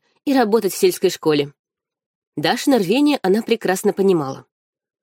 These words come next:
Девушка выросла в многодетной семье, где была самой старшей. Ей приходилось делить комнату с двумя сёстрами, поэтому перспектива уехать в посёлок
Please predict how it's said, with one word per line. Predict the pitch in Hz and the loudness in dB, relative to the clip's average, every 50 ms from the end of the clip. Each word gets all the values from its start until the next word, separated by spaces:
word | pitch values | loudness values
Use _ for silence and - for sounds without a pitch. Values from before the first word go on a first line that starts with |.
| _ _ _ - | _ _ _ -10
Девушка | 131 160 180 170 160 - - - 165 | -2 0 0 0 0 -2 -4 -4 -2
выросла | 151 170 180 175 160 - 165 156 | 0 0 0 0 0 -2 -2 0
в | 156 | 2
многодетной | 156 156 151 160 147 143 165 156 - 147 | 2 0 0 0 -2 0 -2 -2 -2 -4
семье, | 139 - 160 151 139 135 160 180 - _ _ _ _ _ _ _ - | -6 -4 -6 -6 -4 -4 -4 -6 -6 _ _ _ _ _ _ _ -4
где | 175 180 285 311 | -2 0 0 0
была | 262 - - 254 277 | 2 2 2 2 0
самой | 262 - - 208 214 214 208 | -2 -2 -2 0 2 2 0
старшей. | - - - 147 143 143 - - - - _ _ _ _ _ _ _ _ _ _ _ _ _ _ _ - | 0 -2 -4 -4 -4 -4 -8 -14 -14 -18 _ _ _ _ _ _ _ _ _ _ _ _ _ _ _ -2
Ей | 165 208 277 - | 0 0 0 0
приходилось | - 285 - 269 233 220 294 330 311 254 185 | -2 -2 0 0 0 2 2 2 2 0 0
делить | 185 202 208 226 - - | 0 0 0 0 -4 -6
комнату | - 196 214 233 233 214 - - 185 | -2 0 0 2 2 0 2 0 -2
с | 170 | 0
двумя | 160 170 170 180 190 185 | 0 0 2 2 2 0
сёстрами, | - - 151 160 165 - - 156 151 151 151 _ _ _ _ _ _ _ _ _ _ | -2 -2 -2 -2 -2 -2 -2 -2 -2 -2 -4 _ _ _ _ _ _ _ _ _ _
поэтому | - 160 156 170 190 - 175 175 160 | -4 -2 -2 -2 0 0 0 0 2
перспектива | - 170 151 - - 170 156 - - - 185 185 165 160 | 0 -2 -4 -2 -6 -6 -6 -6 -4 -2 0 0 0 0
уехать | - 160 165 165 160 160 - | 0 0 0 0 -2 -4 -8
в | - | -6
посёлок | 156 147 - - 180 190 185 156 - - | -6 -6 -6 -4 -2 -2 -2 -2 -4 -10